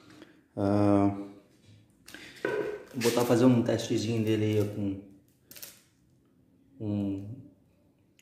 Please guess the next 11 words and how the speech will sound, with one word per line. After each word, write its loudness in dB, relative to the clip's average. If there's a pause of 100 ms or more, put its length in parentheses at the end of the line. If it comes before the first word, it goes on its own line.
(200)
carrinho -2
de -2
zíper, 2 (1800)
uma 0
moedinha 4
de -2
dez 0
centavos, -2 (1040)
uma -2
de 4
cinco, -2